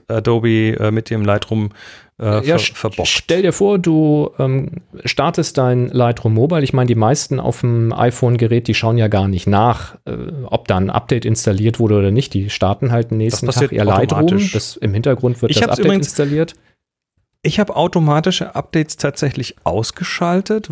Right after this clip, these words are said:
Speaker 1: weil,
Speaker 2: Ach was.
Speaker 1: äh, zum einen interessiert mich, äh, die Release Notes zu sehen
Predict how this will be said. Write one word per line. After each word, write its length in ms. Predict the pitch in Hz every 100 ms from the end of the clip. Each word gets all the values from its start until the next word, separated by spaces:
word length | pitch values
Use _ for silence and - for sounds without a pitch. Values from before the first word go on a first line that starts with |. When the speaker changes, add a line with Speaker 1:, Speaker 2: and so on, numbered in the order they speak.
| 127
Speaker 1:
weil, 220 | 123 123
Speaker 2:
Ach 40 |
was. 200 | 110 87
Speaker 1:
äh, 120 | 117
zum 200 | 120 131
einen 200 | 123 120
interessiert 500 | 139 139 135 - 147
mich, 300 | 143 135 - -
äh, 160 | - 120
die 180 | 120 113
Release 380 | 110 104 107 -
Notes 240 | 160 -
zu 100 | -
sehen 400 | 151 156 175 220